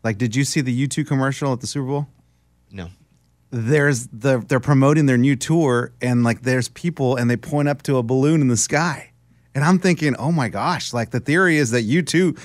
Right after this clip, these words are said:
Speaker 1: had those balloons to announce their big world tour or whatever, and that could be it."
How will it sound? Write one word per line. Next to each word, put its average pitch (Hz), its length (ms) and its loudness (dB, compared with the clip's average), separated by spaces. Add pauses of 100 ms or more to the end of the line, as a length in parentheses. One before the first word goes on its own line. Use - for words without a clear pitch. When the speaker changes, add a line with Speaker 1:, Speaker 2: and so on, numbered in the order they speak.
(180)
Speaker 1:
had 170 220 2
those 170 120 2
balloons 151 480 2
to 151 220 0
announce 151 300 4
their 156 120 2
big 156 220 2
world 143 300 0
tour 190 320 2
or - 20 0
whatever, 123 480 2
and 131 240 0
that 156 160 0
could 165 120 0
be 156 200 4
it." 208 280 2